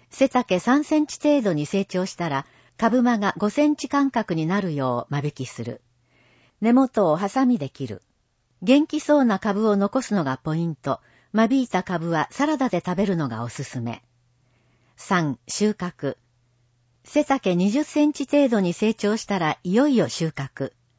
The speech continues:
茎の内側にある新芽を残して収穫すると、新しい葉が成長して計二、三回収穫できます。収穫したら、追肥としてゆずる完熟堆肥を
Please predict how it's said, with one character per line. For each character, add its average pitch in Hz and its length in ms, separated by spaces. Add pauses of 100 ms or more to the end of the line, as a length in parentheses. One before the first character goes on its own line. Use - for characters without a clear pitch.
(460)
茎 - 280
の 240 140
内 226 220
側 285 260
に 254 140
あ 240 100
る 170 140
新 262 300
芽 269 140
を 247 80
残 226 280
し - 80
て 220 100
収 220 200
穫 208 220
す - 140
る 190 100
と、 170 220 (320)
新 285 380
し 254 180
い 247 40
葉 214 140
が 208 140
成 214 220
長 196 240
し - 120
て - 340
計 220 240
二、 151 120
三 285 280
回 269 240
収 220 160
穫 196 280
で 151 120
き - 140
ま 123 140
す。 - 180 (1120)
収 285 200
穫 269 280
し - 80
た 226 140
ら、 165 180 (280)
追 277 260
肥 - 160
と 240 160
し - 140
て - 320
ゆ 202 160
ず 277 160
る 277 120
完 269 280
熟 269 240
堆 254 240
肥 156 200
を 143 140